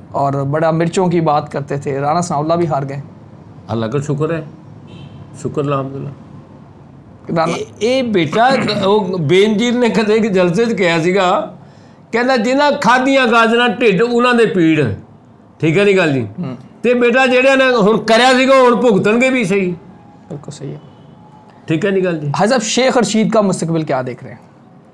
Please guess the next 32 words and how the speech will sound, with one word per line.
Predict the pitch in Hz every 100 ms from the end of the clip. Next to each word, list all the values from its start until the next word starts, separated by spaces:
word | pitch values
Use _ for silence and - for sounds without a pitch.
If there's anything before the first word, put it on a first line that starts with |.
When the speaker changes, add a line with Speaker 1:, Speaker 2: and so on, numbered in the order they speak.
| - _ _ - - - - - _ _ _ _ _ - - -
Speaker 2:
शेख | 214 311 -
रशीद | 240 - 240 262 -
का | - 262 262
बेटा | 247 190 220
जी | 214 233 233 233 226
जो | 214 202
है | 196
ना, | 214
शेख | 147 185 196
रशीद, | 190 180 208
शेख | 180 - 185 180
रशीद | 175 165 185 180
ही | 196
है। | 202 202 202 196 - - - - - - - - - -
वो | 156 208 220 220 214 220 - - _ -
खैर | 202 247
इमरान | 233 208 214 240 165
खान | 220
ने | 240
तो | 226 226
उसको | 147 214
कुछ | 196 151
नहीं | 131
कहना | 117 110
है। | 113 - - _ _ -
Speaker 1:
नहीं | 165 180
कहना? | 151 151 143
Speaker 2:
नहीं | 147 165
कहना। | 127 101 -
Speaker 1:
सुलह | - 160
हो | 165
जाएगी? | 156 160 147